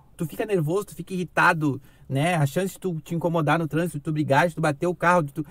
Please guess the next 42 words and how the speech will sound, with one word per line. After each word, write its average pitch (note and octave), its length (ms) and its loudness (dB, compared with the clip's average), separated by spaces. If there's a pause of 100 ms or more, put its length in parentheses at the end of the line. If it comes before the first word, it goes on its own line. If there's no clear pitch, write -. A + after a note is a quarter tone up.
(140)
sabe? F#3 260 2
É, F3+ 200 -2
é G3+ 60 4
muita F#3+ 320 0
coisa, C3 260 -2
cara, G#2 140 -8
é A#2+ 40 -4
muita D#3 200 -2
coisa. B2+ 260 -6
Esse C3+ 260 -2
radar D#3+ 360 2
de E3+ 80 -6
viagem D3 320 2
desgraçado C#3+ 560 0
que C3+ 80 -8
veio, C#3 180 -2
essa C#3+ 140 -4
dinâmica C#3 280 -4
picolé C#3 320 -2
que D3 80 -6
não C3+ 120 -2
presta, C#3 360 -4 (300)
que - 60 -20
tu D#3 100 -2
vê D#3 100 0
que E3+ 80 -4
não D#3+ 120 0
toca D#3+ 240 -2
direito, C#3 280 0
que - 60 -20
tu C#3 60 -2
vê D3 80 -2
que D3+ 80 -6
tu - 80 -6
é - 20 -2
enganado D3+ 320 0
o D3 40 -6
tempo D3+ 180 -6
todo, D3+ 120 -4
tá, D3 160 0
tá G#3+ 280 2
complicado. A2+ 480 -6